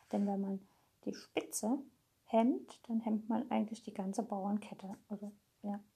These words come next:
oder wenn man die Basis hemmt, dann verliert halt die Bauernkette an Elastizität. Und wir wollen natürlich unsere Bauern elastisch halten, aber die gegnerischen Bauern halt einfach hemmen.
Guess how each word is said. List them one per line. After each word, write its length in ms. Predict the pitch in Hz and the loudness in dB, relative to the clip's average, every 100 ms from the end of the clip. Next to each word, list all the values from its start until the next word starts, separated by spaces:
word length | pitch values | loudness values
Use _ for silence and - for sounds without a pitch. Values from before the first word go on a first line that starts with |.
| _ | _
oder 260 | - 208 208 | -4 -2 0
wenn 120 | 214 | 2
man 100 | 202 | 2
die 80 | 196 | 0
Basis 540 | 220 214 226 226 - | 0 4 4 2 -2
hemmt, 260 | 220 214 214 | 2 0 0
dann 300 | 208 208 208 | 0 0 0
verliert 400 | - 196 202 202 | -6 -4 -2 -4
halt 220 | 208 202 - _ _ _ | -4 -6 -8 _ _ _
die 40 | - | -10
Bauernkette 680 | - 190 202 208 208 214 | -4 0 0 0 -4 -2
an 340 | - 196 196 - | 0 0 -2 -2
Elastizität. 1000 | 214 208 208 - 208 - 190 - 208 208 - - - - _ _ _ _ | 2 2 2 0 -4 -4 -12 -4 -2 -2 -6 -20 -20 -20 _ _ _ _
Und 280 | 208 202 208 - | -4 -4 -6 -2
wir 160 | 208 | 2
wollen 200 | 208 208 | 4 4
natürlich 380 | 208 208 202 196 | 2 2 -4 -2
unsere 280 | 226 233 240 | 2 4 4
Bauern 340 | - 208 208 | 4 2 2
elastisch 580 | 226 208 254 - 247 - | 0 2 2 0 -4 -2
halten, 360 | 226 220 226 226 | 0 2 0 -2
aber 200 | 196 208 | -2 -8
die 140 | - | -6
gegnerischen 580 | 233 - 220 214 214 208 | -6 -2 0 0 2 2
Bauern 360 | 202 190 202 | 2 0 -2
halt 140 | 208 202 | -4 -4
einfach 380 | 208 - 202 - | -4 -4 -8 -2
hemmen. 300 | 190 185 | -2 -2